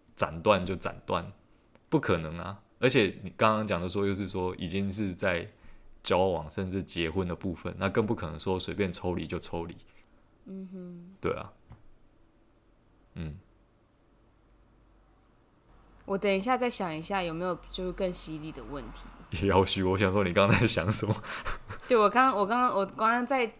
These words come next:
Speaker 2: 挑你的语病，没有啦，开玩笑的。
Speaker 1: 不要这样。
Speaker 2: 说到底，我当初其实我也没有就是特别的有什么结婚的条件，但是我的确，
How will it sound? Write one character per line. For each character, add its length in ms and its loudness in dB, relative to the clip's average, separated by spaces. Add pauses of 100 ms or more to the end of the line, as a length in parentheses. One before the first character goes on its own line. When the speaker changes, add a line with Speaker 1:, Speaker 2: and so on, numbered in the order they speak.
(120)
Speaker 2:
挑 200 -4
你 120 -4
的 80 -4
语 260 -12
病， 240 -8
没 80 2
有 80 8
啦， 80 12
开 120 8
玩 140 12
笑 140 10 (100)
的。 260 4 (540)
Speaker 1:
不 60 -6
要 140 0
这 100 -10
样。 100 -8 (2500)
Speaker 2:
说 280 -2
到 160 8
底， 100 -2
我 140 2
当 240 4
初 180 -4
其 220 -6
实 260 -6
我 140 2
也 120 4
没 160 0
有 180 2
就 140 -8
是 140 -10
特 240 -4
别 280 -8
的 400 -12
有 200 0
什 160 0
么 120 -4
结 260 -6
婚 120 -6
的 100 -6
条 280 -14
件， 220 -8
但 160 0
是 80 -4
我 100 2
的 220 -6
确， 340 2